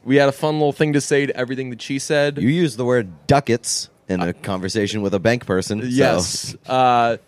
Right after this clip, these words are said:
Speaker 1: I think she liked it. She gave it a little smirk of, like, "I don't think that's a word,"
Speaker 2: <laughs>
Speaker 1: but,
Speaker 2: Yeah.
Speaker 1: uh, it is. Uh, it was awesome. We were, uh, it was, yeah, it was just, like, it was basically exactly what we do on the podcast. We were just riffing off things that we each said. There was a part of the, uh,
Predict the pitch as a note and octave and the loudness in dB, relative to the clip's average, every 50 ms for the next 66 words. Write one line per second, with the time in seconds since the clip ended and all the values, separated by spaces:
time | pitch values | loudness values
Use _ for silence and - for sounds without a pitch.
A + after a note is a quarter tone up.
0 | - - - F3 G3 F3+ - E3+ D#3+ D3 C#3+ - D#3+ D#3+ - - - D3 D#3+ D3 | -12 -4 -2 -2 -2 -2 0 2 2 2 4 2 0 -2 -2 -2 0 0 0 2
1 | D3 D3 C#3 C3+ - - C#3 C3+ C3+ C3+ C3 - C3+ A#2 A#2+ A#2 A2+ G#2+ B2 A#2 | 2 2 0 0 0 -2 -2 2 2 2 2 0 -2 -2 0 -2 -2 0 -2 -2
2 | A2+ G#2+ A#2 G#2+ G2+ G2 - - G2+ A2+ B2+ C3+ C3+ C3+ C3+ B2 G2+ G#2+ G#2+ G#2+ | -2 -2 -4 -4 -4 -4 -4 -2 -2 0 2 2 2 2 2 0 2 2 2 2
3 | G#2 G#2 - - - - - - - G2+ - - - - F#2+ A2 A2 G#2 G2+ - | 2 2 0 -2 -4 -4 -4 -6 -6 -8 -10 -12 -6 -2 0 2 2 0 -2 -6
4 | - - - - _ _ _ B2 B2 B2+ B2 B2 A#2+ A#2 - _ _ _ _ _ | -12 -18 -20 -20 _ _ _ 0 2 4 4 4 2 0 -4 _ _ _ _ _
5 | _ _ _ _ _ _ - F#3 G3 F#3 F3 G3 F#3+ F#3 - - B2+ G#2+ G2+ - | _ _ _ _ _ _ 2 2 2 4 4 4 2 2 0 -2 -6 -10 -12 -16
6 | _ _ _ - C3+ D#3 E3+ F3 F3 F3 E3+ E3+ E3+ E3 D#3+ D#3 D#3 D3+ D3 C#3+ | _ _ _ -6 -4 -4 -2 0 0 0 2 2 2 2 2 2 0 0 -2 -2
7 | C#3 _ _ _ _ _ _ _ _ _ - F3 F#3+ G3 F#3+ E3 A3+ C4 C4+ F#3 | -4 _ _ _ _ _ _ _ _ _ 0 2 2 2 2 0 0 2 2 4
8 | C3 A#2 C3 C3+ - - - D#3+ D#3 D3 C#3 - - - - - - D#3+ E3 E3+ | 2 2 0 -2 -4 -4 -2 0 0 0 0 -4 -12 -20 -18 -6 0 2 2 2
9 | D3+ D3 C3 A2+ - E3+ F3 F3 - F3+ D#3 C3+ A2 G#2+ B2+ C3+ C3+ - C#3+ C3+ | 2 0 -4 -2 2 2 2 2 2 0 0 0 0 0 -2 -2 0 0 0 2
10 | C3 B2 B2 A2+ B2 B2 B2 B2 A#2+ A2 A2+ A2 G#2+ - C#3 C#3 C3+ - - G#2+ | 2 4 2 2 4 4 4 4 4 2 0 -2 -4 -2 0 0 0 0 -2 -4
11 | G#2 G#2+ G#2+ - - A#2+ A2+ G2+ F#2 F#2 G#2+ B2+ B2 - C#3 B2+ A#2+ A#2+ A#2 A#2+ | -4 -4 -4 -6 -8 -8 -8 -8 -8 -4 -4 -2 -2 0 0 2 2 2 2 2
12 | A#2 - - - - C3+ B2+ B2 - B2 G#2+ A2+ A#2 A2+ G2+ - - - D#3+ D#3 | 0 -4 -6 -4 -2 0 0 0 0 -2 0 0 0 -4 -4 -4 -2 2 4 4
13 | D#3 D#3 D3+ D3+ - - _ _ C3 C3 B2+ A2+ B2+ - - D3+ D3+ D3 D3 - | 4 4 2 0 -4 -8 _ _ -4 -2 -2 -2 -4 -6 -2 2 4 4 4 4
14 | - C#3 B2+ A2+ G#2 B2 A#2+ A2+ A2 G#2+ G#2 G#2+ G#2+ - G#2 G2+ F2+ D#2 C#2+ B1+ | 2 0 -2 0 0 -2 -2 0 0 0 -2 -2 -4 -4 -6 -6 -6 -6 -6 -8
15 | B1+ B1+ | -10 -12